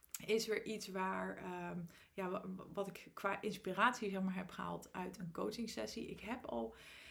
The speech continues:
eerder eens een podcast hierover opgenomen. En ja, ik vind het een mega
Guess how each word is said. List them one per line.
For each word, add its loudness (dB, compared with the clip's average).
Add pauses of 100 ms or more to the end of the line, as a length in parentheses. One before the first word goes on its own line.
(200)
eerder 0
eens 2
een 0
podcast -2
hierover -2
opgenomen. -4 (760)
En -2
ja, 2
ik 2
vind 0
het 0
een 2
mega 4